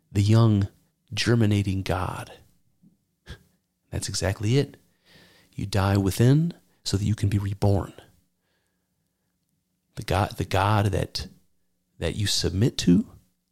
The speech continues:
has to die in order to be reborn. That you see it at every level of analysis, the necessity of death and rebirth.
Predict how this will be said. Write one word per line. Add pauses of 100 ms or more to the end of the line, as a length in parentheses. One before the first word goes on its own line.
has
to
die
in
order
to
be
reborn. (1400)
That
you
see
it
at
every
level
of
analysis,
the
necessity
of
death
and
rebirth.